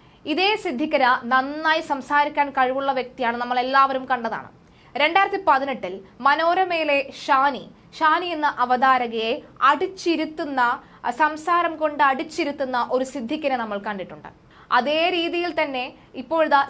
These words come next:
സിദ്ദിഖ് ഒരു പക്ഷേ നിലതെറ്റുമ്പോൾ, കാര്യങ്ങൾ വഷളാകുന്നു, കയ്യിൽ നിൽക്കുന്നില്ല എന്ന് മനസ്സിലാകുമ്പോൾ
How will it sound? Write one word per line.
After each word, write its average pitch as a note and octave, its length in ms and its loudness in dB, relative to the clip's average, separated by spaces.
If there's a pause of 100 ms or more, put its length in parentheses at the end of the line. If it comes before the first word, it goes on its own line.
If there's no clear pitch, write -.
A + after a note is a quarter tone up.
സിദ്ദിഖ് D4+ 580 0
ഒരു C#4 140 0
പക്ഷേ D4 560 -2 (120)
നിലതെറ്റുമ്പോൾ, D4 800 -2
കാര്യങ്ങൾ D4+ 680 0 (240)
വഷളാകുന്നു, D4+ 800 2
കയ്യിൽ C#4 300 0
നിൽക്കുന്നില്ല D4 760 0
എന്ന് C4+ 140 -4
മനസ്സിലാകുമ്പോൾ C4 800 0